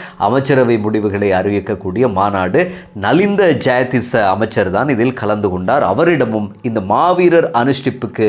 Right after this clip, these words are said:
அரசு என்ன நிலைப்பாட்டில் இருக்கின்ற கேள்வியும் எழுப்பப்பட்டது. அதுக்கு அவர் பதில் அளித்திருந்தார். அதுபோல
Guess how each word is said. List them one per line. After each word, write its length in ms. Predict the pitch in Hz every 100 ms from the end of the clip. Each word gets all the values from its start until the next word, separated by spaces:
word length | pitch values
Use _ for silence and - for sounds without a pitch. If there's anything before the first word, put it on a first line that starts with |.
| 98
அரசு 480 | - 117 151 - 180
என்ன 260 | 120 147 160
நிலைப்பாட்டில் 640 | 131 139 135 139 123 127
இருக்கின்ற 420 | 120 117 107 104
கேள்வியும் 580 | 98 156 190 180 151 165
எழுப்பப்பட்டது. 680 | 131 123 120 - 95 98 95 92 - -
அதுக்கு 240 | 98 104
அவர் 220 | 107 101 92
பதில் 280 | 90 143
அளித்திருந்தார். 640 | 131 107 101 104 95 87 82 -
அதுபோல 500 | 101 160 190 147